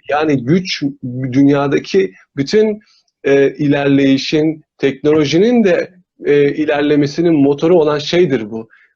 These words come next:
Bu güç için savaşlar yapılmıştır ve askeri endüstri, askeri sanayi, bu, e, military complex denir buna, Batı'da bunun karşılığı. Teknolojinin, e, büyük buluşların, büyük ilerlemelerin yapıldığı yer de orasıdır zaten.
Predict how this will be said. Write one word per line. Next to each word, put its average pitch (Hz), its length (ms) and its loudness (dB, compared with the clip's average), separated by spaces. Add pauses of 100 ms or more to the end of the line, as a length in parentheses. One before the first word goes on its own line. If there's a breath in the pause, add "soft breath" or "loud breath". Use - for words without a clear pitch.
Bu 139 160 -4
güç 190 200 -2
için 180 220 -2
savaşlar 139 560 -2
yapılmıştır 208 760 -2 (360 soft breath)
ve 165 120 0
askeri 202 840 0 (420)
endüstri, 147 760 0
askeri 139 440 0
sanayi, 139 680 -2
bu, 143 300 0 (260 loud breath)
e, 135 220 2
military 143 460 0
complex 143 540 -4
denir 120 180 -4
buna, 120 360 -4
Batı'da 120 400 -2
bunun 123 160 -4
karşılığı. 139 680 -2 (460 soft breath)
Teknolojinin, 151 880 0 (380 soft breath)
e, 135 280 0
büyük 196 260 0
buluşların, 156 600 2
büyük 190 200 -2
ilerlemelerin 156 640 0
yapıldığı 156 460 0
yer 208 260 0
de 220 60 0
orasıdır 151 500 -2
zaten. 113 500 -8